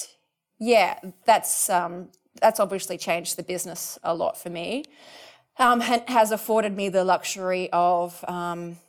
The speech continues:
taking a step back, taking a massive step back. And I think that's the biggest way that the business has changed, is it's gone from a really hard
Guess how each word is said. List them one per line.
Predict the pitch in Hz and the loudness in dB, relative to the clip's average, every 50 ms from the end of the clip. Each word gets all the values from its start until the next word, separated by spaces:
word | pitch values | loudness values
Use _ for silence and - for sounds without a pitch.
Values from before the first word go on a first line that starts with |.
| _ - | _ -4
taking | - 233 240 247 302 269 | 0 0 0 0 -2 -4
a | 180 | -2
step | 160 - - - 175 143 - - | -2 -2 -2 -2 -2 -4 -2 -2
back, | 165 175 185 151 - - - - _ - | 0 0 0 -2 -4 -8 -14 -20 _ -6
taking | - 214 233 233 285 247 190 | -2 -2 -2 -2 -4 -8 -8
a | 156 | -8
massive | 160 165 160 170 - - 180 175 | -8 -8 -8 -8 -6 -8 -6 -4
step | - - - 180 156 - - | -4 -2 0 -2 -2 -2 -2
back. | 170 170 - - - - - - | -2 -2 -2 -4 -10 -12 -10 -8
And | 190 185 | -6 -4
I | 175 170 | -4 -6
think | - 208 196 - | -6 -8 -6 -4
that's | 190 147 - - | -4 -4 -4 -6
the | - 170 | -10 -8
biggest | 175 180 170 - 175 - - | -8 -8 -4 -2 -2 -2 -2
way | - 160 160 | -2 -4 -4
that | 170 - 156 - | -4 -8 -8 -8
the | - 165 | -10 -8
business | 170 170 165 - 185 170 - | -8 -8 -8 -6 -6 -6 -4
has | - 156 160 - | -4 -4 -6 -6
changed, | - - - 180 165 175 190 226 254 240 - - | -6 -6 -6 -4 -4 -4 -4 -6 -6 -8 -6 -4
is | 190 180 180 - - - - - - - _ | -4 -4 -4 -6 -8 -12 -20 -20 -20 -8 _
it's | - 196 - - | -4 -4 0 2
gone | - 196 202 208 | 2 2 2 2
from | 202 - 208 180 | -2 -6 -6 -4
a | 170 175 | -4 -2
really | 170 180 180 180 | -2 0 -2 -2
hard | 170 - - - 180 175 175 175 170 175 180 175 | -4 -6 -4 0 4 4 6 6 6 6 4 0